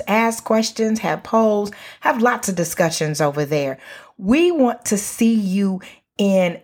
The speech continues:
every area and aspect of our life. As we navigate through this waters, last week we talked about online dating, the good,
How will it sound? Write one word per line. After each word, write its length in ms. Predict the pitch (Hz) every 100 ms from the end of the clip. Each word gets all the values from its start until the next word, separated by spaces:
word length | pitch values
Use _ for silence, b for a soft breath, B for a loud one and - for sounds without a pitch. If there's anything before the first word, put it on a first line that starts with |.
| -
every 420 | 311 330 311 302 -
area 380 | 233 226 220
and 100 | 196
aspect 500 | 170 180 - 165 160
of 120 | 170 151
our 160 | 147
life. 340 | 135 202 - - b b b
As 180 | 269 262
we 180 | 254 403 571 523 440 -
navigate 640 | 220 247 226 196 185 175
through 140 | - 180
this 260 | 170 165
waters, 520 | 175 175 165 151 165 - B B B B B
last 400 | 185 285 415 -
week 180 | 226 226
we 140 | 214
talked 340 | 202 196 196 -
about 340 | 165 147 -
online 800 | 202 233 247 240 208 208 196 196
dating, 720 | 175 165 151 151 143 143 147 b b b b -
the 100 | 247
good, 560 | 220 320 311 311 294